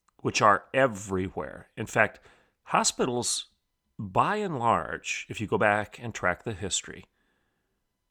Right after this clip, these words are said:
of medical care, of hospitals, were founded by what? Why do we have hospitals? They were founded by the church, by Christians.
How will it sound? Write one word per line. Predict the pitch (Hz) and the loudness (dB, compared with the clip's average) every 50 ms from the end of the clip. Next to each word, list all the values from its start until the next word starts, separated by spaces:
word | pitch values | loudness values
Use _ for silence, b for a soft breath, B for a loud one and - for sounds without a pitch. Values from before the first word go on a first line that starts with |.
| _ | _
of | - 90 - | -6 -4 -2
medical | 117 113 117 110 101 - 95 85 | 0 0 0 0 -2 -6 -10 -12
care, | - - - 73 - - - - _ _ _ _ _ _ _ _ _ _ _ - - | -12 -12 -14 -14 -14 -16 -18 -20 _ _ _ _ _ _ _ _ _ _ _ -10 -6
of | - 110 - | -6 -4 -2
hospitals, | - 139 135 117 - - - - 85 - - - - - - - _ _ _ _ _ _ _ _ _ _ _ | 0 2 2 2 2 0 -2 -6 -12 -16 -16 -18 -18 -18 -18 -18 _ _ _ _ _ _ _ _ _ _ _
were | - 110 | -6 -6
founded | - - 120 113 113 113 101 101 87 | -2 0 2 2 2 2 0 -4 -2
by | - 87 82 | -2 -2 -2
what? | 80 - 104 87 - - - - _ _ _ _ _ _ _ _ _ _ _ _ _ _ _ _ _ _ _ _ _ _ - | -2 -2 -2 -2 -2 -6 -12 -20 _ _ _ _ _ _ _ _ _ _ _ _ _ _ _ _ _ _ _ _ _ _ 2
Why | 135 175 208 | 2 4 4
do | 226 | 2
we | 180 147 | 0 0
have | 120 123 113 - | 2 2 0 0
hospitals? | 92 95 85 80 - - - - - - - - - - _ _ _ _ _ _ _ _ _ _ _ _ _ _ _ _ _ _ _ _ _ _ _ _ - | 0 -4 -6 -6 -8 -12 -14 -16 -18 -18 -20 -20 -20 -20 _ _ _ _ _ _ _ _ _ _ _ _ _ _ _ _ _ _ _ _ _ _ _ _ -4
They | 107 | -2
were | 98 98 | -2 -2
founded | - - 120 107 104 95 90 - | -2 0 0 0 0 0 -4 -6
by | - 76 - | -6 -8 -8
the | - | -8
church, | - - - - - - - - _ - - - - - _ _ _ _ _ _ - | -10 -10 -10 -12 -12 -16 -20 -20 _ -16 -16 -16 -16 -18 _ _ _ _ _ _ -6
by | 107 95 | -6 -6
Christians. | - - - 104 - - - - - - - - - - - | -6 -6 -8 -8 -6 -6 -8 -10 -14 -16 -18 -16 -14 -14 -14